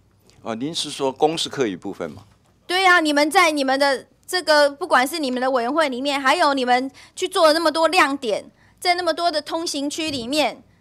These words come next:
Speaker 2: 那你们有用客语在，在服务吗？你们有用客家话去做一些标示，说这个字是什么吗？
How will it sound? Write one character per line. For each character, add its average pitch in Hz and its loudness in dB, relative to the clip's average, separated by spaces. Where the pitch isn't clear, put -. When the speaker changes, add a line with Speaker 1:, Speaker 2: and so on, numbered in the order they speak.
Speaker 2:
那 370 2
你 311 -2
们 285 2
有 247 2
用 320 2
客 359 4
语 247 -4
在， 302 2
在 359 6
服 320 0
务 311 -2
吗？ 285 4
你 277 -4
们 392 -2
有 269 4
用 359 2
客 349 0
家 339 4
话 359 4
去 349 -8
做 330 -2
一 330 -4
些 330 0
标 330 4
示， 320 -4
说 320 2
这 330 -6
个 285 0
字 302 -6
是 302 -6
什 226 -4
么 196 -2
吗？ 208 0